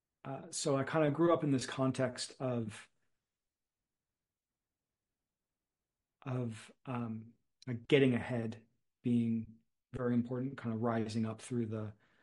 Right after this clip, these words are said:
social and, um, econo-, socioeconomic hierarchy. I grew up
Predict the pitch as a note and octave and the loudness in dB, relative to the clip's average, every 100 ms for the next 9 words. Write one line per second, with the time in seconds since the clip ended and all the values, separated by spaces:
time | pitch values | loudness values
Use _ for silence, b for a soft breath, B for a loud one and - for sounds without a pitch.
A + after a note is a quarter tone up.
0 | _ _ _ _ - A#2+ - A#2+ A#2 A2+ | _ _ _ _ -2 0 0 -2 -2 -4
1 | G#2+ G#2+ G2+ - _ _ _ _ B2+ B2 | -4 -6 -8 -14 _ _ _ _ -16 -14
2 | A2+ G#2+ G#2 _ _ _ _ - - B2+ | -16 -18 -20 _ _ _ _ -12 -6 -4
3 | B2 - C#3 B2 B2 A2+ A#2 A2+ A2 A#2 | -4 -4 -2 0 0 0 0 -2 -2 -6
4 | A2+ A2 A#2+ A2 - _ _ _ _ _ | -6 -8 -8 -10 -14 _ _ _ _ _
5 | _ _ _ _ _ _ _ _ _ _ | _ _ _ _ _ _ _ _ _ _
6 | _ _ _ _ _ _ _ _ _ _ | _ _ _ _ _ _ _ _ _ _
7 | _ _ _ _ _ _ _ _ _ _ | _ _ _ _ _ _ _ _ _ _
8 | _ _ _ - B - B2+ A2 C3+ C3 | _ _ _ -20 B -6 -4 2 6 6
9 | B2+ - | 4 -2